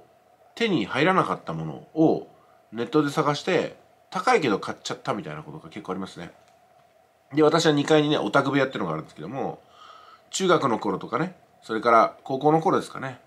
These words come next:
まあ、十代の頃に欲しくて欲しくてしょうがなかったものを、今、割高だけども、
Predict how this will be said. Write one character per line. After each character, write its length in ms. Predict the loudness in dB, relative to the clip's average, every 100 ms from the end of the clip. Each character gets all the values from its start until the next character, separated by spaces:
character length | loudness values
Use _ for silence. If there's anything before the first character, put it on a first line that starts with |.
| -4
ま 100 | -2
あ、 40 |
十 200 | 0 2
代 140 | 4
の 80 | 2
頃 200 | -2 -4
に 240 | -4 -8 -10 _ -20 -4
欲 120 | -2
し 80 | -2
く 80 | -6
て 100 | -6
欲 180 | -2
し 120 | -4 -2
く 20 |
て 80 | -2
し 100 | 2
ょ 100 | 4
う 20 |
が 80 | 4
な 100 | 2
か 100 | -2
っ 80 |
た 80 | -4
も 120 | -8 -6
の 60 |
を、 260 | -2 -2 -2
今、 320 | 0 2 2 -2 _ _ _ _ _ _ _
割 180 | 0 2
高 200 | 4 4
だ 100 | 2
け 80 | 2
ど 100 | 0
も、 300 | 2 0 -2